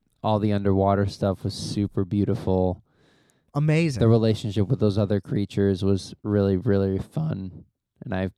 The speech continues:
Speaker 1: I could watch,
Speaker 2: It
Speaker 1: like,
Speaker 2: was
Speaker 1: a,
Speaker 2: a little
Speaker 1: I could
Speaker 2: silly
Speaker 1: watch
Speaker 2: that they
Speaker 1: another
Speaker 2: could
Speaker 1: two
Speaker 2: just
Speaker 1: hours
Speaker 2: talk
Speaker 1: of that.
Speaker 2: to each other, I thought, but whatever.
Speaker 1: Uh, not, not, not for me. I didn't think it was weird at all.
Speaker 2: I mean, they do, like, tail bond with dragons to fly,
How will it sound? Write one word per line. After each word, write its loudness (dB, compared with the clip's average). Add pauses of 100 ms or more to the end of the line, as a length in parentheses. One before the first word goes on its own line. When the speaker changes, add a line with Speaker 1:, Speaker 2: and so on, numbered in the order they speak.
(160)
Speaker 1:
I 2
could 0
watch, 2
Speaker 2:
It 8
Speaker 1:
like, 8
Speaker 2:
was 6
Speaker 1:
a, 6
Speaker 2:
a 6
little 8
Speaker 1:
I 10
could 12
Speaker 2:
silly 12
Speaker 1:
watch 12
Speaker 2:
that 10
they 6 (120)
Speaker 1:
another 8
Speaker 2:
could 4
Speaker 1:
two 8
Speaker 2:
just 8
Speaker 1:
hours 6
Speaker 2:
talk 8
Speaker 1:
of 4
that. 4
Speaker 2:
to 4
each -2
other, 2
I 4
thought, 2 (100)
but 2
whatever. -4 (800)
Speaker 1:
Uh, 6 (180)
not, 2
not, 0
not 2
for -4
me. 0
I -2
didn't 4
think 0
it 6
was 6
weird 2
at 0
all. 2
Speaker 2:
I 4
mean, 4
they 6
do, 6
like, 4
tail 4
bond 0
with -2
dragons -4
to -10
fly, -10